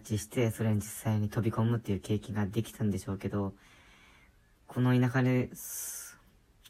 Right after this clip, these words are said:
いることでそれがなかなかできないんですよ。なので、すいません、結論が後になって申し訳ありません。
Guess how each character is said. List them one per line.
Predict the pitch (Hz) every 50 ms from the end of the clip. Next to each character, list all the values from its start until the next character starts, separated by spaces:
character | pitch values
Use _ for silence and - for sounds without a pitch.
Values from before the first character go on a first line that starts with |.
| - -
い | - 123
る | 120 120
こ | - 131
と | - 117 98
で | 107 104 101 98
そ | - - 113
れ | 110
が | 110 113 107
な | 98 104
か | - 120
な | 120 123
か | 120 123
で | 113 - - 110
き | - -
な | 127 131
い | 113
ん |
で | 98 98
す | - -
よ。 | 95 - - - _ _ _ _ _ _ _ _ _ _ _ _ _ _ _ _ _ - - _ _ _ _ _ _ _ _ _ _ _ _ _ _ _ - - _ - - - _ _ _ _ _ _ _ _ _ _ _ _ _ _ _ _ _ _ _ -
な | 120
の | 117 113
で、 | 104 110 107 104 104 101 - - - _ _ _ _ _ _ _ _ _ _ _ _ _ _ _ _ _ _ _ _ _ _ -
す | - - -
い |
ま | 107
せ | 101 104
ん、 | 104 101
結 | - - 117 - - 127
論 | 127 113 107
が | 104 110
後 | 110 -
に | 117 104
な | 101
っ | 101
て | - 101
申 | 104 104
し | 101 -
訳 | 101 -
あ | 104
り | 104
ま | 104 104
せ | 104 - -
ん。 | 107 107